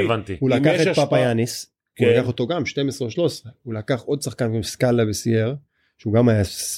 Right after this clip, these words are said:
Speaker 2: פאור פור צנטר, שאני לא יודע אם הוא בליגה היום, גם ימיאן-, אה, פאפאיאניס לא, הוא בפנתנייקוס. אה, והוא לקח גם עוד גבוה בבחירה השנייה.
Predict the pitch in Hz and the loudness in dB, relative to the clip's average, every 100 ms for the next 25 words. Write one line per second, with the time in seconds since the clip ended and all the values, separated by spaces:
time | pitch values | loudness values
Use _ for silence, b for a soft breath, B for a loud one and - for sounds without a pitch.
0 | - 117 104 113 104 113 101 117 113 107 | 0 2 2 0 2 2 2 0 0 0
1 | 107 107 104 98 104 104 110 147 165 - | 0 0 0 0 0 2 4 4 2 -2
2 | 110 104 104 101 113 123 120 107 104 101 | 0 0 2 2 4 4 4 2 0 0
3 | 110 110 98 104 107 110 104 101 98 101 | 2 2 0 -2 -4 -6 -6 -4 -4 -6
4 | 101 101 98 101 101 101 151 156 B B | -6 -4 -2 0 0 2 0 0 B B
5 | B B B B B _ 113 104 104 95 | B B B B B _ 0 2 2 2
6 | 107 95 120 110 120 170 175 110 98 - | 0 2 2 4 4 4 4 2 0 2
7 | 113 104 131 | 2 2 2